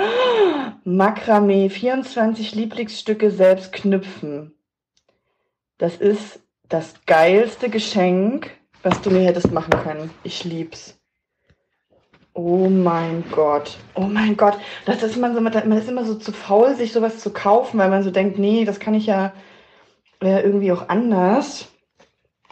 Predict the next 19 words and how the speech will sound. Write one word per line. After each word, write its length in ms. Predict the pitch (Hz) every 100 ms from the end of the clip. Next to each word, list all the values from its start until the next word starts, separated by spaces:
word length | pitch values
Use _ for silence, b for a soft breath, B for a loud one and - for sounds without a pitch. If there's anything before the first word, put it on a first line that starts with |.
| b b b b -
Oh, 720 | - 180 170 170 170 - - -
oh 100 | 185
mein 360 | 170 170 165
Gott. 680 | - 170 165 165 165 165 -
Oh, 380 | 180 185 85 82
das 180 | 90 180
liebe 200 | 185 180
ich 140 | 175 -
ja. 340 | 165 170 180 - _ _ _ _ _ _ _ _ _ _ _ _ _ _ _ -
Geil. 760 | 165 147 110 117 117 131 - -
Oh, 80 |
mit 180 | 180 180
den 120 | 185
ganzen 260 | 180 190 190
Knoten 540 | - 196 202 220 214
und 120 | 165 151
so. 360 | 156 156 165 -
Oh, 1160 | 196 226 233 226 220 208 202 190 185 180 175 -
geil. 920 | 139 135 139 139 - - - -